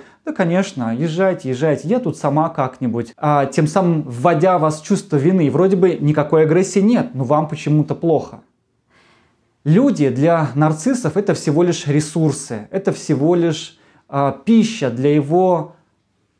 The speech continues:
голодного и несформированного болезненного эго. И внутри таких людей живет глубочайший стыд, чувство стыда, которое разъедает. И чтобы,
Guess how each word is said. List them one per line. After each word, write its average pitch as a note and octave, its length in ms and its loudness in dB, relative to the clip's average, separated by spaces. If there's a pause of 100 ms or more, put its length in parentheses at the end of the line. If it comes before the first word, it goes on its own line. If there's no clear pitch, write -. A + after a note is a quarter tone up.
(220)
голодного D3+ 880 2
и D#3+ 200 -4
несформированного D3+ 1000 2
болезненного C#3+ 880 2
эго. A#2+ 500 -2 (800)
И F3 340 4
внутри F3+ 760 2
таких - 600 -2
людей D3+ 560 2
живет D3 460 0
глубочайший D#3+ 800 0
стыд, E3+ 540 -2 (580)
чувство E3 640 0
стыда, E3 520 2
которое D3+ 440 2
разъедает. D#3 640 2
И - 20 0
чтобы, E3+ 520 0